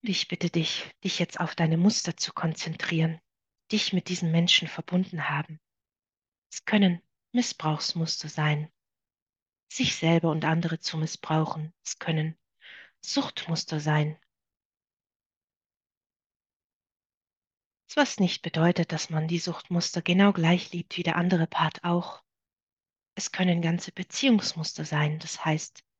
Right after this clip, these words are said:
ich lebe dieselbe Beziehungsmuster, die meiner Mutter.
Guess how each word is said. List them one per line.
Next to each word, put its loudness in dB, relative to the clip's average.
ich -16
lebe 6
dieselbe 4
Beziehungsmuster, -4
die -4
meiner 0
Mutter. 0